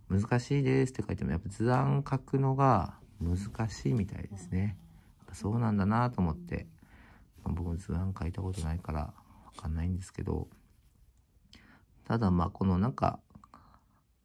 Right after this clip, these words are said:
Speaker 1: ハンカチ、多分ハンカチのことだと思うんですけど、こう刺してると、まあ、この付近よりは早く終わるから、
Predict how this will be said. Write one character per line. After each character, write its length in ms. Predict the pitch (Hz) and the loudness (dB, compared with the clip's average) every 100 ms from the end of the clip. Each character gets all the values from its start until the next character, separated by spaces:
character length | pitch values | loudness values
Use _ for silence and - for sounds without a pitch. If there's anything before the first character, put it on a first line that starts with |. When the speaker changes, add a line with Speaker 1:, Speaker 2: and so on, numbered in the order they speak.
| _ _ _ - _ _ | _ _ _ -20 _ _
Speaker 1:
ハ 140 | - | -2
ン 80 | 127 | -2
カ 140 | 135 | -2
チ、 300 | 135 - 147 - | -4 -2 -2 0
多 80 | 104 | -2
分 100 | 113 | 2
ハ 120 | 120 | 2
ン 80 | 113 | 2
カ 80 | |
チ 100 | 107 | 0
の 80 | 120 | 0
こ 80 | 98 | 0
と 100 | 101 | -4
だ 60 | 85 | -6
と 140 | - | -4
思 80 | 85 | -4
う 20 | |
ん 20 | |
で 60 | - | -4
す 100 | - | -6
け 80 | - | -8
ど、 60 | |
こ 160 | - 147 | -4 -4
う 20 | |
刺 200 | - 135 | -2 -2
し 60 | - | 0
て 120 | 143 | 0
る 80 | 135 | 2
と、 400 | - 156 - - - - - - - - _ - | 6 6 6 0 -20 -20 -20 -20 -20 -20 _ -4
ま 60 | |
あ、 20 | |
こ 140 | - 175 | 2 4
の 200 | 170 - _ | 2 0 _
付 140 | - - | -20 -10
近 160 | - 139 | -2 2
よ 100 | 143 | 2
り 80 | 160 | 2
は 60 | |
早 260 | 190 104 101 | 4 4 4
く 140 | 101 | 4
終 160 | 107 76 | 4 4
わ 40 | |
る 80 | 82 | 2
か 200 | - - | -2 2
ら、 360 | 104 98 - | 4 4 2